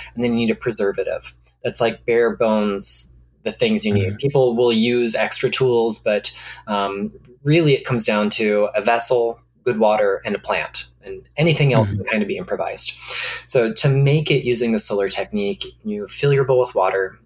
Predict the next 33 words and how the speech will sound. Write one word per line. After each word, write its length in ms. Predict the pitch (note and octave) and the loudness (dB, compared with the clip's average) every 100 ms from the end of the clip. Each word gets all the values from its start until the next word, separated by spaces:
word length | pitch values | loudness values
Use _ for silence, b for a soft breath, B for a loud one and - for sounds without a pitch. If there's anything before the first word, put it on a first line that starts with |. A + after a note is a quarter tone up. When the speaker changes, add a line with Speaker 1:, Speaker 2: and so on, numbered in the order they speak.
| - | -14
Speaker 1:
you 140 | A2+ | -12
collect 580 | - - A#2 A2+ B2 - | -8 -4 -2 -2 -2 -6
the 80 | C#3 | -6
flowers 640 | - A2+ G#2+ A2 G#2+ G#2 | -2 0 0 0 0 0
from 320 | - A2 G#2+ G#2+ | 0 -2 -2 -4
a 80 | G#2+ | -8
living 500 | G#2+ B2+ C#3 D3 D3+ | -2 0 4 2 2
plant. 500 | C3 E2+ - - - | 0 -2 -4 -6 -6
We 100 | G#2 | -8
don't 280 | G2+ G#2+ G#2+ | -4 -2 -2
use, 320 | G#2+ A2 - | -2 0 -2
you 60 | G2+ | -2
know, 100 | G2+ | -2
store-bought 540 | - A2 G2 G#2 - | 0 0 2 2 0
cut 180 | A2+ - | -6 -2
flowers. 400 | G2+ F#2 G2 F#2+ | 0 0 0 -2
We've 80 | G#2+ | -2
gotta 160 | G2 | -2
go 200 | G#2 A2 | 0 2
out 200 | G#2+ G#2 | 2 2
in 160 | A#2 A2+ | 0 0
nature. 560 | A#2 A2 G2+ G#2 A2 _ _ _ _ _ _ _ - | -2 -2 -2 -2 -4 _ _ _ _ _ _ _ -6
And, 480 | A#2+ G#2+ G#2 G2+ - B B B B | -2 0 0 -2 -4 B B B B
um, 420 | G2 F#2+ G2 F#2 | -2 -2 -4 -6
we 420 | A#2 G#2 G#2 G2+ - | -4 -2 -2 -4 -2
take 240 | C#3+ C#3+ | -2 0
those 200 | D3+ C#3+ | 0 0
blooms 500 | C3+ B2+ B2 B2 - | -2 -2 -2 -2 -2
and 140 | - | -2
we 80 | G#2+ | -4
float 340 | G#2+ - C3 B2+ | -2 0 0 0
them 180 | C3+ | -2
atop 560 | B2+ A#2 - A#2 G#2+ - | -2 -4 0 0 0 -4